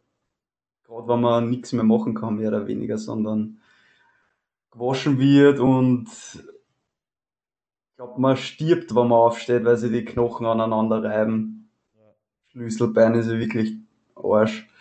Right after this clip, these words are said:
Speaker 1: Hab ich schon dreimal mittlerweile. Zweimal gut, einmal schlecht. <laughs> Und also ich hab immer wieder gemerkt, wie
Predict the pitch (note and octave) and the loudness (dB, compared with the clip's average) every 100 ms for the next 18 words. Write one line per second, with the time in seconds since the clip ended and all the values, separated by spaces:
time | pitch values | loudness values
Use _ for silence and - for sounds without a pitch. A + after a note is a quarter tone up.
0 | _ - - _ _ - A2+ G#2 A#2 A2 | _ -20 -20 _ _ -8 -2 -2 0 0
1 | G2+ G2 A2 G#2+ A2 A2 A2 A2 A2+ A2 | 4 6 6 4 2 2 2 4 2 -2
2 | - _ _ _ _ _ _ _ _ _ | -12 _ _ _ _ _ _ _ _ _
3 | _ _ _ G#2 G#2+ A2 A2+ A#2 G#2+ G#2+ | _ _ _ -6 0 0 2 0 0 0
4 | A2 - A2+ A2 - - - - - _ | 0 0 -2 -4 -8 -6 -6 -8 -18 _
5 | _ _ A#2+ A#2+ A#2 A#2 A2 A2 - _ | _ _ -2 0 0 -2 -4 -10 -18 _
6 | _ _ _ _ _ _ _ _ _ _ | _ _ _ _ _ _ _ _ _ _
7 | _ _ A2+ B2 B2 A2 A2+ C#3 C#3 C3 | _ _ -14 -4 0 0 0 0 2 0
8 | C3 A2+ A2+ A2 - A2+ B2 C3+ C#3 - | 0 0 0 -2 -6 -6 -2 -2 -4 -8